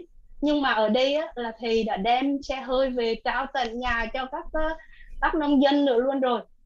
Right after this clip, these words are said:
Thì em cảm thấy như là em thấy rất là biết ơn và trân trọng những cái điều thầy với, ờ, cộng đồng quýt mang lại cho, cho, ừm, cộng đồng mình, không những ở trong nước mà nước ngoài. Và em thấy được là, ờ, nó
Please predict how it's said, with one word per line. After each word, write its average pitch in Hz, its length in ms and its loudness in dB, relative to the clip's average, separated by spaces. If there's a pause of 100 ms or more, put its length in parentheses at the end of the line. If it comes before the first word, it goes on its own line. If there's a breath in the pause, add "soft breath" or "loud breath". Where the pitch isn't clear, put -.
(180)
Thì 247 100 -2
em 247 220 -4
cảm 214 240 -8
thấy 214 220 0
như 269 200 0
là 226 180 2
em 262 520 -2
thấy 208 300 0
rất 381 120 -2
là 330 140 2
biết 311 260 0
ơn 269 280 2
và 233 180 -2
trân 254 180 -4
trọng 214 220 -6 (100)
những 214 140 -10
cái 262 120 -4
điều 226 200 -2 (100)
thầy 226 300 -2
với, 254 300 -2
ờ, 269 200 2
cộng 214 220 -2
đồng 208 240 -4
quýt 311 240 -2
mang 247 200 -8
lại 208 240 -2
cho, 233 200 0 (640 soft breath)
cho, 247 440 4
ừm, 247 500 -2 (380)
cộng 233 220 0
đồng 220 320 0
mình, 220 220 2 (280)
không 254 160 -4
những 226 160 -2
ở 214 100 -8
trong 233 280 -4
nước 247 220 -2
mà 240 120 -6
nước 254 200 -6
ngoài. 240 240 -4 (480)
Và 214 220 -4
em 220 420 -2
thấy 226 260 -2
được 226 180 0
là, 208 120 -8 (560)
ờ, 220 80 -14 (840)
nó 277 160 -2